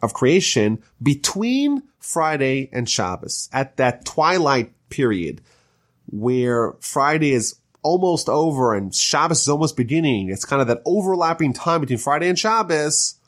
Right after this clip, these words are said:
That's the time that there were ten things that were created. And the commonality that, that these ten items share is the fact that they are hybrids. Shabbos, of course, is a day that's all spiritual. And then the six days that are physical,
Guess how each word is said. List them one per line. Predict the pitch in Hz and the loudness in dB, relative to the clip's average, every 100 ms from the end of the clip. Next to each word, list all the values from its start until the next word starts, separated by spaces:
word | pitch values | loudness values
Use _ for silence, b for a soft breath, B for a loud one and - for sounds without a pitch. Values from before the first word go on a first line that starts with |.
| _ _ _ _ | _ _ _ _
That's | 110 151 175 | -4 -2 -2
the | 147 | -4
time | 151 143 127 | 0 2 2
that | 113 | 0
there | 113 | 0
were | 104 | -2
ten | - 165 160 | -2 -2 0
things | 156 117 | -2 0
that | 110 | 0
were | |
created. | 107 95 85 92 175 b b b _ | -2 -4 -6 -6 -8 b b b _
And | 143 135 131 | -2 0 0
the | 131 131 127 - | 0 0 -2 -6
commonality | - 156 143 135 196 240 143 117 117 131 _ - | -4 0 2 2 2 2 2 0 -2 -8 _ -4
that, | - - | -4 -4
that | 127 120 | -4 0
these | 160 | -2
ten | - 156 143 135 - _ _ _ _ _ _ - | 0 0 0 -2 -8 _ _ _ _ _ _ -2
items | 147 147 131 | 0 2 0
share | - 233 262 175 | 0 -2 0 2
is | 139 131 | 0 -2
the | |
fact | - 147 | -4 -2
that | 131 | -2
they | 131 131 | 0 2
are | |
hybrids. | 131 156 151 113 87 64 - - - _ _ _ _ | 2 0 0 0 -2 -4 -6 -6 -10 _ _ _ _
Shabbos, | - - 147 160 - | -4 2 2 2 -2
of | 127 | 0
course, | 131 123 113 | 2 2 0
is | 104 | -2
a | |
day | 87 107 | 2 2
that's | 104 | 2
all | 104 95 | 0 0
spiritual. | - 92 92 101 - - b b b - | 0 -2 -2 -6 -8 -10 b b b -2
And | 135 | 0
then | 139 120 - | 0 -2 -4
the | 117 | -2
six | - 175 - | 0 0 0
days | 110 117 110 | 0 0 0
that | 131 | 0
are | 139 | 0
physical, | 269 226 165 101 67 | 0 0 0 -2 -6